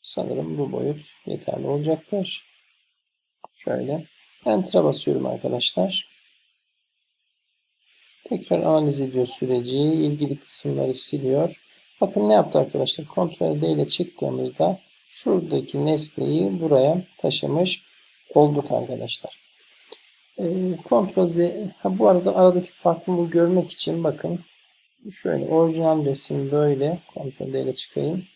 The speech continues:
Son hali böyle arkadaşlar. Aradaki farkı şöyle görebilirsiniz. Şimdi, e, arkadaşlar başka bir işlem ise, e, burada yapabileceğimiz hani modlar vardı.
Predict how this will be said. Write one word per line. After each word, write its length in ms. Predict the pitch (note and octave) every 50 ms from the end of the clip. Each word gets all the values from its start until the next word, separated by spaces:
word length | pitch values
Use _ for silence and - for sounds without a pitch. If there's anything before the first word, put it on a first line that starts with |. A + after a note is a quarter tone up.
| _ _ _ _ - - _ _ _ - -
Son 320 | - - - G3 - D#3+
hali 420 | C#3+ C#3+ C#3 C3+ B2+ D3 E3+ F#3 D3+
böyle 240 | D3+ C3+ A#2+ B2 A#2+
arkadaşlar. 540 | - - - - - C3 - - - -
Aradaki 320 | - A2 - C3+ - - -
farkı 500 | - - - - - D3 - - - F#3 - - _
şöyle 420 | - - - - - C3 D3 E3 - - - - -
görebilirsiniz. 840 | - C#3 C#3+ C#3 C3 C3+ B2+ B2 - - - - - - - - - _ _ _ _ _ - - - _ _ - - _ _ - - - -
Şimdi, 540 | - - - D4 C4 A3+ G3 D#3+ D3+ - - _ _ _ - G#3
e, 100 | F3+ F3 F3 F3 F3 F3 F3 F3 E3+ E3+ E3+ E3+ E3+ E3+
arkadaşlar 580 | E3+ - - - C#3+ - - - C#3+ C#3 C#3
başka 440 | D3 D3+ D#3+ - - - - A3 G#3
bir 60 | G3+
işlem 560 | F#3 F#3 - - - - G3 G3+ G#3+ G#3 F3+
ise, 460 | - - - - - E3 F#3+ A3+ A3 - _ _ _ _ _ _ _ - - - - _ _ _ -
e, 380 | A3+ - - - F3 F3 F#3 F#3+ F#3 E3
burada 240 | E3 D#3+ D3+ D3+ D3+
yapabileceğimiz 1120 | D#3 D3 - D#3 D3+ D3 C#3+ C#3+ C#3+ C#3 C#3+ C#3 C#3+ D3 E3+ F#3+ F#3+ - - - - - - _ -
hani 260 | E3+ D#3 D3 D3 D3+
modlar 540 | - D#3 D#3 E3 D#3+ D#3 D3+ D3+ D#3 D#3+ D#3+
vardı. 580 | D3 C3 B2+ B2+ C3 C3 C3+ E3+ F#3 G3 F#3+